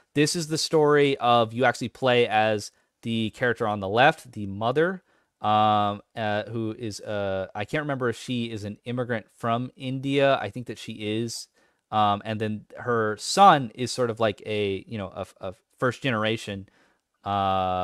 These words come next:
I can't remember if it's Canadian or American citizen.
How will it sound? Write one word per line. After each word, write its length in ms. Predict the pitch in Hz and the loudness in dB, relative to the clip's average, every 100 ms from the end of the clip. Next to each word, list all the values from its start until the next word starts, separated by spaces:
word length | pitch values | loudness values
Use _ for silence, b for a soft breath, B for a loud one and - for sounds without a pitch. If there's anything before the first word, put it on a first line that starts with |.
| 90 90 | -2 -6
I 460 | - _ _ - | -10 _ _ -14
can't 140 | - 139 | -6 -2
remember 140 | 123 | -2
if 80 | 113 | -4
it's 100 | 107 | -8
Canadian 500 | - 120 131 139 127 | -4 -2 0 0 0
or 80 | 110 | -2
American 560 | 107 110 104 95 90 - | 0 -2 -2 -6 -14 -14
citizen. 580 | - 113 104 90 82 | -4 -4 -4 -8 -12